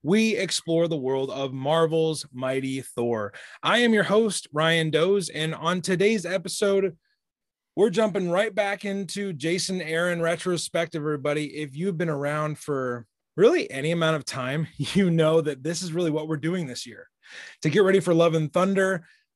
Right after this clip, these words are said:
we are going through the works of my, my personal favorite Thor writer a-, as of this recording. I, I withhold the right to change my opinion whenever I want to. And, uh, Jason Aaron means a lot to me as a writer. And today we are talking about some of my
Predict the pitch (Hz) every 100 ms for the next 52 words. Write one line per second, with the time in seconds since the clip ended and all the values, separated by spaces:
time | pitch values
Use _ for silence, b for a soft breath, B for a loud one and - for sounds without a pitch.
0 | _ - 131 202 180 165 143 170 185 175
1 | 147 131 147 180 170 - - 147 151 151
2 | 135 - 165 175 214 180 226 175 220 247
3 | - 220 170 196 175 156 175 175 - _
4 | _ 185 185 180 165 160 165 170 151 -
5 | 160 165 156 170 165 180 156 175 - 160
6 | 160 160 165 170 160 151 147 B B B
7 | B 151 160 170 165 - 175 175 - 170
8 | 175 180 175 160 151 143 160 147 - 156
9 | - 143 151 151 147 143 151 139 160 143
10 | 139 139 131 120 123 127 - 214 - B
11 | B 165 170 185 180 180 165 - 170 160
12 | 156 143 180 202 202 180 175 156 175 156
13 | 143 131 - 175 165 151 131 135 165 175
14 | 160 151 151 120 165 170 135 165 175 170
15 | 160 156 151 143 - 156 143 139 135